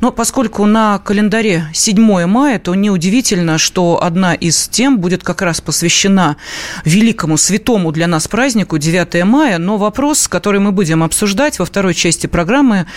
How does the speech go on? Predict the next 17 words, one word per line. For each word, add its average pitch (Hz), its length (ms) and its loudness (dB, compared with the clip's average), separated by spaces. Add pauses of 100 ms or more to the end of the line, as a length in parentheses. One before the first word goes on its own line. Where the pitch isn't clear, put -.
(220)
удалось 214 520 0
ли 226 320 2
Западу 175 680 -2
окончательно 185 960 0
растоптать 202 920 -2
девятое 190 500 -2
мая? 131 300 0
И 165 160 -4
чем 262 320 0 (260)
это 190 380 -2 (120)
для 170 220 2
них, 220 300 2
ну 165 180 0
и 185 100 2
для 170 260 0
всего 170 280 0
мира 180 300 2